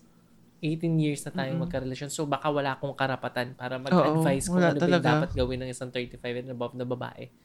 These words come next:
Speaker 1: Pero I think, ang best way, kasi na, nafe-feel ko nga eh, na ang dami na sobrang, alam mo yun, um, sorry kung may matamaan kasi may mga friends akong nakikita ko yung mga post nila eh, na sobrang nadidepress na sila. So,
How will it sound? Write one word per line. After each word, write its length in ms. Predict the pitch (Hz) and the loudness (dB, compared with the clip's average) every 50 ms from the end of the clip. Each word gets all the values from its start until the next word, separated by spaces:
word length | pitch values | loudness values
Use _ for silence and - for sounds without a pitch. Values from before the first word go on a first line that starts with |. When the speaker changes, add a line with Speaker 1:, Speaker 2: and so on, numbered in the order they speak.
| _ _ _ _ _ _ - - _ _ _ _ _ _ _ _ _ _ _ _ _ - | _ _ _ _ _ _ -20 -20 _ _ _ _ _ _ _ _ _ _ _ _ _ 2
Speaker 1:
Pero 340 | 196 196 190 180 165 156 | 4 6 6 6 6 4
I 160 | 147 143 147 143 | 2 2 0 -2
think, 320 | - - 143 135 131 131 - _ _ _ _ _ - - | -2 -4 -4 -4 -4 -6 -12 _ _ _ _ _ -20 -16
ang 260 | - 151 151 156 151 | -12 -8 -6 -4 0
best 300 | 143 151 147 143 - - | 2 2 2 2 -2 -6
way, 160 | 139 131 127 | -6 -6 -6
kasi 380 | 127 - - 208 196 185 175 - - 160 | -6 -4 -2 -2 0 -2 -2 -6 -12 -12
na, 260 | 175 180 185 180 175 | -8 -8 -6 -6 -4
nafe-feel 460 | 175 180 180 175 185 - - 170 160 | -2 -2 -2 -2 -4 -6 -4 -6 -4
ko 140 | 160 165 160 | -4 -6 -6
nga 100 | 165 156 | -4 -4
eh, 80 | 139 135 | -6 -6
na 140 | 131 131 135 | -10 -10 -8
ang 100 | 147 143 | -8 -6
dami 380 | 139 135 135 131 131 131 131 | -4 -4 -4 -6 -6 -8 -8
na 240 | 127 123 123 120 120 | -8 -8 -8 -10 -10
sobrang, 400 | 117 - 127 123 123 120 117 117 123 _ _ - _ _ _ _ _ _ _ _ _ _ _ - | -8 -8 -8 -6 -6 -6 -6 -8 -16 _ _ -20 _ _ _ _ _ _ _ _ _ _ _ -6
alam 140 | - 160 160 | 0 2 2
mo 60 | 160 151 | 4 2
yun, 100 | 147 156 - | 2 0 -6
um, 240 | - 156 139 135 135 - - - | -8 -8 -8 -10 -10 -12 -16 -10
sorry 320 | - - 135 131 147 151 | -2 2 4 4 4 4
kung 160 | 156 143 135 131 131 | 2 -2 -2 -2 0
may 100 | 131 127 | 0 2
matamaan 540 | 127 123 123 - 127 120 120 117 117 120 120 | 2 0 -2 -2 -4 -4 -4 -4 -4 -6 -10
kasi 160 | 131 123 127 | -10 -10 -8
may 100 | 127 123 | -6 -6
mga 160 | 120 117 117 | -4 -6 -6
friends 300 | 117 - 120 117 113 - | -8 -8 -10 -12 -12 -12
akong 400 | - - 113 113 113 113 113 113 117 - - - 156 | -14 -14 -14 -12 -12 -14 -16 -16 -18 -18 -18 -16 -14
nakikita 480 | 139 - - 220 220 151 131 - 135 - | -8 0 4 4 4 4 2 -2 -2 -2
ko 80 | 143 | -2
yung 160 | 135 131 131 123 | -2 -2 0 -2
mga 100 | 123 - | -2 -2
post 300 | - 127 123 123 - 135 | -2 -2 -2 -2 -6 -8
nila 180 | 131 127 123 | -8 -8 -8
eh, 80 | 120 117 | -8 -10
na 60 | 117 | -12
sobrang 340 | 117 - 123 120 123 123 120 120 120 123 123 123 127 | -10 -10 -10 -8 -8 -10 -12 -12 -14 -16 -16 -10 -8
nadidepress 580 | 127 127 127 131 127 127 127 - 123 120 - | -6 -4 -4 -4 -6 -6 -8 -8 -10 -10 -10
na 80 | - 120 | -10 -16
sila. 300 | - - 123 120 120 120 | -14 -14 -12 -12 -12 -14
So, 160 | - - - | -14 -18 -20